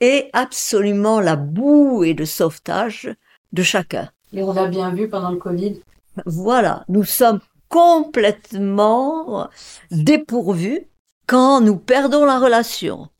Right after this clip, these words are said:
Speaker 1: Mais pas seulement nous, les animaux aussi, hein. Alors, les plantes, j'en sais rien.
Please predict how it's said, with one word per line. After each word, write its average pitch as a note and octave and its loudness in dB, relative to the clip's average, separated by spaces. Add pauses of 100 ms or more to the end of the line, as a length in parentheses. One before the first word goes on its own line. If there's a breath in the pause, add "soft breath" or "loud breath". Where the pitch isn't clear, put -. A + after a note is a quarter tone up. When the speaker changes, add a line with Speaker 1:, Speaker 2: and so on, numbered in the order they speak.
(300 soft breath)
Speaker 1:
Mais G3 0
pas F3 2
seulement F#3+ 0
nous, D4 2
les F#3 0
animaux F3 -4
aussi, C4+ -4
hein. G3 -10 (760 soft breath)
Alors, E3 2
les F3 2
plantes, A3 0
j'en E3+ -6
sais F3+ -6
rien. D3+ -10